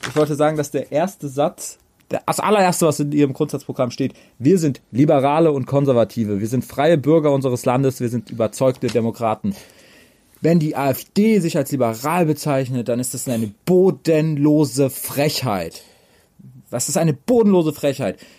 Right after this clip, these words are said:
Es gibt keine Partei in Deutschland, die, die, in der das Individuum weniger zählt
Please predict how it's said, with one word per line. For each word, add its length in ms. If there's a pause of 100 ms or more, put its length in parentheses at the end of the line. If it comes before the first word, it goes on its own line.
Es 140
gibt 200
keine 260
Partei 420
in 120
Deutschland, 680 (460)
die, 260 (280)
die, 160 (540)
in 140
der 200
das 160
Individuum 920
weniger 480
zählt 560